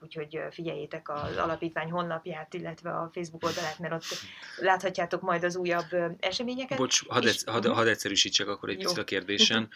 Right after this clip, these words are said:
Speaker 1: <laughs>
Speaker 2: Mennyiben újdonság az a megközelítés, ahogy ez a felmérés elkészült? Ugye ennek két része volt, most a módszertanról beszélgettünk, és te, mint a módszertannak a szakértője ülsz itt.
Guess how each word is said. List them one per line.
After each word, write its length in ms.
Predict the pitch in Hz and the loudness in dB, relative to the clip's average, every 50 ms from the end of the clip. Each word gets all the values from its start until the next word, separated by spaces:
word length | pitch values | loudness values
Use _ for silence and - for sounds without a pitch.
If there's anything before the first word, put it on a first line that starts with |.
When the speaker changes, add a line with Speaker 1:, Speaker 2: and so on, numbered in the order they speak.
| - - - | -14 -16 -16
Speaker 1:
<laughs> 180 | - - _ - | -16 -18 _ -12
Speaker 2:
Mennyiben 760 | - 113 113 120 127 131 127 120 101 104 101 98 98 98 98 - - | -6 -2 0 2 4 4 2 2 0 0 -2 -2 -2 -4 -6 -6 -6
újdonság 1000 | - 117 117 113 107 104 98 92 95 - - 101 95 92 95 104 107 - - - _ | -6 -4 -2 0 0 0 2 6 8 8 8 8 4 0 0 -2 -4 -6 -10 -14 _
az 200 | - 110 110 110 | 0 4 4 4
a 140 | 101 95 98 | 4 4 2
megközelítés, 960 | 95 107 113 - - - 101 95 92 90 92 90 - - 98 101 101 - - | 0 0 -2 -2 0 2 2 2 2 0 -2 -4 -4 -4 2 6 6 6 6
ahogy 240 | 110 101 104 101 95 | 4 0 -4 -2 2
ez 140 | 98 95 - | 4 4 4
a 80 | 101 | 4
felmérés 680 | - - 110 101 95 92 92 92 92 92 90 87 - | 2 -4 -4 -4 -4 -4 -4 -4 -4 0 2 2 4
elkészült? 800 | - 90 87 85 - - 98 - - - - - 95 95 - - | 4 2 0 -2 -4 -2 2 4 4 4 4 2 -4 -6 -6 -6
Ugye 140 | 92 95 98 | -4 -4 -4
ennek 200 | 104 104 101 95 | -2 -4 -4 -2
két 260 | - - 107 98 - | 0 0 0 0 -2
része 340 | - 101 101 - - - 104 | -2 2 4 6 6 4 4
volt, 280 | 92 92 95 101 95 | 0 -2 -2 -2 -4
most 180 | 101 101 - - | -4 -4 -4 -4
a 40 | 98 | -4
módszertanról 640 | 101 101 - - - 104 95 - 98 95 95 95 | -4 -2 0 0 0 0 -2 -6 -6 -4 -4 -2
beszélgettünk, 640 | 87 95 90 - - 107 98 104 98 - 113 107 101 | 2 4 6 6 6 6 2 -2 -4 -4 -6 -6 -2
és 120 | 98 - | 0 0
te, 80 | - 107 | 0 -2
mint 120 | 104 98 | -4 -6
a 40 | 104 | -4
módszertannak 640 | 101 107 104 95 - 110 95 - - 95 95 95 - | -4 -4 -2 0 0 0 -2 -4 -6 -6 -6 -6 -2
a 40 | 95 | 0
szakértője 840 | - - 98 - - 98 - - - 98 95 98 95 95 95 101 - - | 0 0 0 -4 -8 -8 -8 -8 -8 -6 -6 -4 -4 -6 -6 -10 -10 -8
ülsz 260 | 101 95 90 - - | -4 0 4 4 4
itt. 320 | 101 110 127 - - - | 4 2 -2 -4 -4 -8